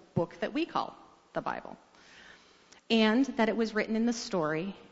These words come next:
in the storytelling style of the cultures that the story, for the people they were meant to reach. Um, anyone who wants to explore that rabbit trail with me, come, come talk to me. I can talk for a while about that one.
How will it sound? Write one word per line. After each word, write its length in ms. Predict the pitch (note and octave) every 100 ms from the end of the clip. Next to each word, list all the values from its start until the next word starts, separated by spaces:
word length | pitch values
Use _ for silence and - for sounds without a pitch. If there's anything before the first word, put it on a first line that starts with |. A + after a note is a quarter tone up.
| - _ -
in 140 | G#3+
the 80 | G#3
storytelling 880 | - - B3+ C#4 C#4 - B3 A3 G#3
style 720 | - - G#3+ A3 C#3 B2+ F3 - - _ _ _ _ _
of 260 | F#3 F3+ F3 -
the 80 | G3+
cultures 920 | - - B3 - E3+ D3 F3+ - - - _ _ _ _ _
that 180 | G3+ -
the 80 | F#3+
story, 400 | - E3 E3 E3 - -
for 140 | - F#3
the 60 |
people 340 | - F3+ F3 F3+
they 100 | E3
were 140 | E3
meant 220 | D3+ D#3
to 140 | - E3+
reach. 360 | F3 - - - _ _ _ _ _ _ _ _ - _ - - - -
Um, 200 | D#3+ D#3 -
anyone 300 | G#3+ A3+ G#3
who 100 | G#3+
wants 200 | G3 F#3
to 60 | F3+
explore 280 | - F#3+ F3+
that 140 | F3
rabbit 220 | F3+ -
trail 200 | - F#3
with 120 | F#3
me, 120 | F#3 F3+
come, 320 | F3+ F3 - -
come 160 | - E3+
talk 220 | D#3+ D#3+
to 80 | E3+
me. 100 | D#3+
I 80 | D#3
can 140 | D3
talk 240 | D#3 D#3
for 120 | - -
a 60 |
while 300 | D#3 D3 C#3
about 220 | C#3 C#3
that 160 | C#3+ -
one. 140 | B2